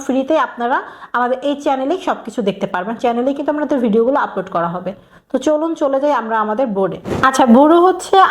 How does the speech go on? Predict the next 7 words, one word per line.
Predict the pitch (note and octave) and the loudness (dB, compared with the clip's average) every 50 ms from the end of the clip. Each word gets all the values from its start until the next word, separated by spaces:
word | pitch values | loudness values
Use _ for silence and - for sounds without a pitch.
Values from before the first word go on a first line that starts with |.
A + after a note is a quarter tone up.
| C4+ B3+ | 6 4
আমাদের | C4+ C4+ C4 B3 C#4+ D#4 D#4+ C#4+ | 4 4 4 4 4 4 4 4
মূলত | C#4+ C#4 D4 D4 D#4+ D#4+ D#4 - - | 4 4 2 2 0 -2 -4 -2 0
তিনটা | - E4 E4+ E4+ D#4 E4 F4 D#4+ - - | 2 2 2 2 4 4 4 4 4 4
শেপের | D#4 C#4+ D4 C#4 C4+ C4+ C4 | 4 4 6 4 4 4 4
হয়ে | A3+ G#3+ G#3 - G3 | 2 2 2 0 -4
থাকে। | F3+ - F3 F3 F3 - - - _ _ _ _ - | -4 -4 -4 -6 -6 -8 -16 -20 _ _ _ _ 2
প্রথমে | C#4+ C#4+ D4+ D4+ D#4 D#4 | 2 4 4 4 4 4